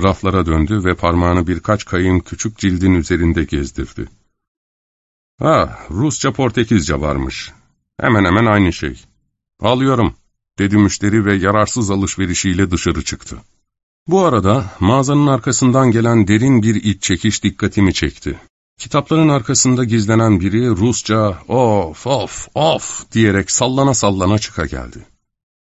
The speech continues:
"Yardımcı mı tuttun?" diye sordum Weinstock'a.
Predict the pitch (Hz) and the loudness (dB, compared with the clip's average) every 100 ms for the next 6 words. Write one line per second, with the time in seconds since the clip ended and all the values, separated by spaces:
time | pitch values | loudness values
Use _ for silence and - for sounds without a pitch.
0 | _ - 87 101 123 135 156 - - 98 | _ -2 0 2 2 2 0 -2 -4 -2
1 | 76 - _ - 90 82 95 78 82 73 | -2 -6 _ -4 -2 0 -2 0 0 0
2 | 82 78 76 78 - | 0 0 -2 -6 -8